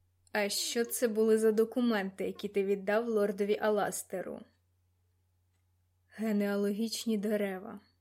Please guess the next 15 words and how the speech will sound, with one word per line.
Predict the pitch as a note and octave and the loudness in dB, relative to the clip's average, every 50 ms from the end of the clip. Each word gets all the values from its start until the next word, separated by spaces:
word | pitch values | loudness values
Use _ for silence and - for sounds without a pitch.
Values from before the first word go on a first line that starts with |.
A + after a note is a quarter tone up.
| _ _ _ _ _ _ _ _ _ _ _ _ _ - | _ _ _ _ _ _ _ _ _ _ _ _ _ -12
сказав | - - - - G#3+ G3+ G3+ G3+ G3+ G3 - _ | -12 -8 -2 -2 -2 0 0 -2 -2 -4 -10 _
Пол, | - A#3+ A#3 B3 B3 - - _ _ _ _ - | -4 -2 0 -2 -2 -4 -10 _ _ _ _ -2
як | A3 G#3 G#3 - | -2 0 0 0
у | A#3 | -2
воду | A3 G#3+ G#3+ G#3 G3 G3 F#3+ | 0 0 0 0 0 0 -4
опущений. | G3+ G3+ - - G3 G3 - - - - G#3+ F#3+ F#3 F#3+ G3 G#3 A3 - _ _ _ _ _ _ _ _ _ _ _ _ _ _ _ _ _ | -4 -6 -6 -6 -6 -4 -4 -6 -6 -6 -6 -8 -8 -8 -10 -12 -12 -16 _ _ _ _ _ _ _ _ _ _ _ _ _ _ _ _ _
«Пращурів | - A3 G#3 G#3+ A3 G#3+ G#3+ - - A3 G3 G3 F#3+ - | -4 0 2 2 2 0 -2 -2 -2 -2 -2 -2 -4 -4
по | - - G3+ | -2 -4 -2
чоловічій | G3+ - - G3+ G3 G3 F#3+ G#3 G#3+ G#3+ - - G#3+ | -2 0 -2 0 -2 -2 -2 -4 -6 -6 -6 -8 -8
і | G#3+ - - A3+ | -8 -4 -4 -2
жіночій | G#3+ G#3+ G#3+ G#3 G#3 G#3 G#3 G#3 - - G#3+ | 0 2 2 2 2 0 0 -2 -2 -2 0
лінії | G3+ G#3 G#3 G#3+ A3 G#3+ G#3 | 0 2 2 2 2 2 2
мандрівників | G3+ G3+ G3+ G3+ G3 G3+ F#3+ G3 G3 F#3+ F#3+ - G3+ G3 F#3 | 0 0 0 -2 0 0 -2 -2 -2 -4 -6 -6 -6 -6 -6
у | G3+ | -6
часі». | G3 - - - F#3+ F#3 F#3 - - - - G#3+ | -8 -8 -8 -8 -10 -10 -10 -10 -12 -10 -12 -14